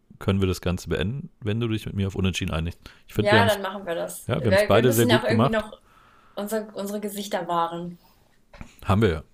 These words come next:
Speaker 1: Haben wir fehlerfrei
Speaker 2: Ja.
Speaker 1: alles, äh, hier zusammengetragen. Aber ich glaub, viel mehr Gemälde gibt's eh nicht mehr. Also,
Speaker 2: Nee,
Speaker 1: da wären
Speaker 2: glaub
Speaker 1: wir
Speaker 2: ich
Speaker 1: jetzt
Speaker 2: auch.
Speaker 1: sowieso bald durch gewesen. Nee, super, okay. Dann würd ich sagen, sind wir beide anerkannte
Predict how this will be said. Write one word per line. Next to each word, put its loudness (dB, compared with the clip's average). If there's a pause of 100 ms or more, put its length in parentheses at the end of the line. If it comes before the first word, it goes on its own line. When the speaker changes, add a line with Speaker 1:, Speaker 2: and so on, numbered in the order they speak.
(220)
Speaker 1:
Haben -6
wir -2
fehlerfrei 2
Speaker 2:
Ja. 0
Speaker 1:
alles, 2
äh, 2
hier -2
zusammengetragen. -2
Aber 0
ich 0
glaub, 0
viel -2
mehr 4
Gemälde 2
gibt's -2
eh 2
nicht -2
mehr. -2 (460)
Also, -4
Speaker 2:
Nee, -10
Speaker 1:
da -6
wären -
Speaker 2:
glaub -2
Speaker 1:
wir -2
Speaker 2:
ich -4
Speaker 1:
jetzt -8
Speaker 2:
auch. -12
Speaker 1:
sowieso -4
bald -4
durch -6
gewesen. -10 (1400)
Nee, 0
super, -4
okay. -2 (360)
Dann -4
würd -6
ich -8
sagen, -4
sind -4
wir 0
beide 2 (920)
anerkannte 2